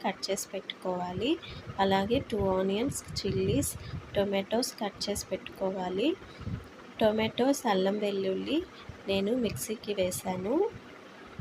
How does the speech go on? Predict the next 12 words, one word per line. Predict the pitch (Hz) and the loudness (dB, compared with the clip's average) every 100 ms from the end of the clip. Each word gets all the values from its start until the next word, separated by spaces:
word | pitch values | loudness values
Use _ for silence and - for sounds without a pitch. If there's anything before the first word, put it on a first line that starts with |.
| - - - - - 214 208 | -8 -8 -8 -12 -6 2 4
ఆయిల్ | 208 226 | 6 4
వేసుకొని | 214 208 - - 196 208 320 403 254 | 4 2 -2 0 2 4 4 4 4
ఆవాలు, | 196 202 202 214 - | 4 4 4 2 0
జీలకర్ర | 202 - 190 190 196 | -2 -2 0 2 2
వేశాక | 196 185 - 190 - 226 320 381 - - - - 190 | 2 0 0 -4 0 2 2 0 -8 -18 -14 -2 2
ఆనియన్స్, | 196 202 214 233 - | 2 4 4 2 0
చిల్లీస్ | - 185 190 233 - - - | -2 0 0 -2 -4 -4 2
యాడ్ | 190 190 - | 4 2 0
చేసుకొని | 196 190 - 196 196 277 415 - - - - - | -2 -2 -4 -2 2 2 2 -2 -18 -18 -14 0
కొంచెంసేపు | 202 202 196 190 240 302 | 0 2 0 2 0 0
ఫ్రై | - 202 185 190 | 0 0 2 2
అవ్వాలి. | 196 180 175 175 | 0 -2 0 2